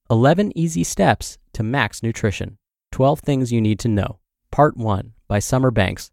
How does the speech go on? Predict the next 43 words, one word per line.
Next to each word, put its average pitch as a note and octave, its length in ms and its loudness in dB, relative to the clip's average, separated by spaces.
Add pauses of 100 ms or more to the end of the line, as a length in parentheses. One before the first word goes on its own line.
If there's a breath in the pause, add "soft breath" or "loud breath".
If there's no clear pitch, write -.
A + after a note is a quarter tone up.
(220)
with - 220 -2
diet B2 340 2
spotlight A2+ 640 2
dot G2+ 240 0
com. G2 320 -2 (260)
And A2+ 140 0
I'm A2 100 0
Doctor G#2+ 300 0
Neil, G2 320 -2 (240)
your A2 140 0
very C#3+ 320 4
own C3+ 200 2 (100)
personal A2 380 0
narrator. G#2 540 2 (800)
Hey G#3 140 4
there, G#3 160 2
happy C#3+ 240 2
Saturday, D3 500 2
and A#2 140 0
welcome A#2 260 -2
to A#2 200 -4
another A#2 360 2
edition C3+ 460 0
of A#2+ 160 -2
Optimal A#2 420 2
Health G#2 300 0
Daily, A2+ 400 2 (320)
where A2+ 100 -2
I A2 60 0
read A2+ 180 -2
some C3 160 -2
of A2+ 60 0
the G#2 60 0
best D3 360 0
blogs D3 400 2
covering G#2+ 360 -2
health D3 380 0 (200)
and D#3 200 0
fitness, F3+ 520 -2 (220)
just A#3+ 180 2
like D3+ 120 0
an A#2 80 2
audiobook, G2+ 540 0